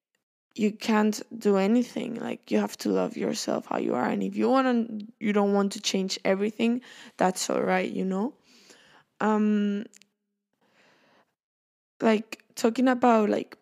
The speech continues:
body types and everything, I always grew up with, you know, all my family, like, my cousins, my sister,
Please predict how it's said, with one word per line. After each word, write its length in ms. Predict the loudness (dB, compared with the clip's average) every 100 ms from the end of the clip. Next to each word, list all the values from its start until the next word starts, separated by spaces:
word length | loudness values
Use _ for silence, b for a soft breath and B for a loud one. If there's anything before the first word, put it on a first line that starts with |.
| _
body 260 | 4 6 4
types 760 | -2 -6 -6 -6 -10 -14 -14 -12
and 380 | -8 -6 -8 -10 -6
everything, 480 | 0 0 0 -2 -6 -4
I 160 | 0
always 760 | 2 2 2 2 0 -4 -6 -10 -18 -8
grew 220 | 2 6
up 340 | 6 6 2 -8 -20 b b b b b b -20
with, 880 | 0 4 6 6 2 -4 -16 -20 -20 _ _ _ _ _ _ _ _ _ _ _ _ _ _ _ _
you 180 | -2 0
know, 380 | 2 2 0 -2 -2
all 160 | 4 4
my 200 | 4 0
family, 800 | -2 -2 0 0 0 -2 -4 -10 _ _ _ -20 -16
like, 200 | -16 -14 -4
my 380 | 0 2 2 0
cousins, 880 | -6 -6 -2 2 2 2 0 -4
my 180 | -6 -6
sister, 880 | -6 -6 -4 -6 -4 -4 -2 -2